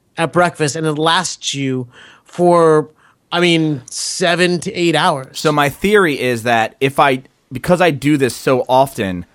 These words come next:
Speaker 2: my stomach and my body has become used to, like, "Hey, this is all the food you're gonna get, so you gotta make it last for as long as possible." Like, I, I feel like my stomach is shrunk, shrunken a little bit, and it's, and my body's saying,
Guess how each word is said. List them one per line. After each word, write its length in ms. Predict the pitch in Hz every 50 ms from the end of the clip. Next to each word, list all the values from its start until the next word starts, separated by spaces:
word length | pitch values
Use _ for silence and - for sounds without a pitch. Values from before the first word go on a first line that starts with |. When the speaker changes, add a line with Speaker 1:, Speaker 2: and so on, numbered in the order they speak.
| _ _ _ -
Speaker 2:
my 200 | 123 123 120 117
stomach 640 | - - - - - 147 143 143 135 110 104 - - -
and 140 | - 123 120
my 160 | 117 113 110
body 480 | 107 98 - 123 127 127 127 120 113 107
has 120 | 117 110
become 320 | - 117 110 - - 123 113
used 360 | 107 104 113 127 131 - -
to, 260 | - 127 110 104 104
like, 260 | 101 101 98 98 - - _ _ _
"Hey, 240 | - - 156 143 123
this 180 | 113 131 135 -
is 120 | 160 135
all 260 | - - 151 147 147
the 120 | 139 135 127
food 340 | - - 147 147 143 135 131
you're 120 | 131 135
gonna 220 | 135 123 127 110 104
get, 480 | 92 95 - 127 127 120 104 101 - _ _ _
so 160 | - - -
you 160 | 110 110 135 143
gotta 340 | 113 - 135 135 131 120
make 220 | 117 117 117 110 -
it 100 | 120 92
last 320 | 104 113 117 113 110 -
for 140 | - 110 104
as 100 | 98 95
long 180 | 107 104 104 98
as 120 | 92 -
possible." 420 | - 110 98 101 98 - 107 92
Like, 260 | 87 92 90 104 120 - -
I, 100 | 117 117 - -
I 60 | 123
feel 220 | 110 - 151 147
like 240 | 135 131 127 107 - - - -
my 80 | - 101
stomach 340 | - - 196 180 180 160 135
is 80 | 160
shrunk, 380 | - - - 165 160 165 - -
shrunken 400 | - - 156 147 143 135 143 135
a 60 | 135
little 160 | 135 135 131
bit, 280 | 123 135 131 127 131 131 - _ _ _ _ _
and 280 | 123 120 120 120 120 120
it's, 220 | 104 - - - - -
and 160 | 127 123 117
my 120 | 117 117
body's 340 | 110 123 123 123 117 117 -
saying, 420 | - 123 117 113 110 110 107 107